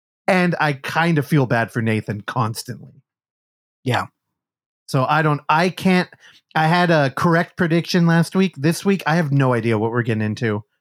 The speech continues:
Speaker 1: or how they're gonna end it.
Speaker 2: Have no idea.
Speaker 1: And Clark did point out when we were watching it, um, the end of season,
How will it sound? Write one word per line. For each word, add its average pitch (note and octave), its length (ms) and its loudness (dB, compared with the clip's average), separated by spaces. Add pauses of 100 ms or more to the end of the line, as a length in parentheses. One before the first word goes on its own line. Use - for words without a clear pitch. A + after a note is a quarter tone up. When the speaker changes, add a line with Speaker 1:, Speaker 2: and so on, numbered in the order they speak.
(200)
Speaker 1:
or C#3+ 120 0
how C#3+ 200 0
they're B2 120 0
gonna A2 180 -2
end G#2+ 240 -4
it. G2 160 -8 (340)
Speaker 2:
Have A#2 140 -4
no A2 160 -4
idea. G2 320 -10 (520)
Speaker 1:
And A#3+ 260 0
Clark A#3 260 0
did A#3 200 0
point A#3 260 4
out A#3 260 2 (520)
when D3+ 140 4
we D#3 100 4
were E3+ 100 4
watching F#3+ 340 0
it, C3+ 180 -2 (320)
um, B2+ 380 -2
the C3+ 160 0
end E3 160 2
of D#3 80 0
season, C#3 540 0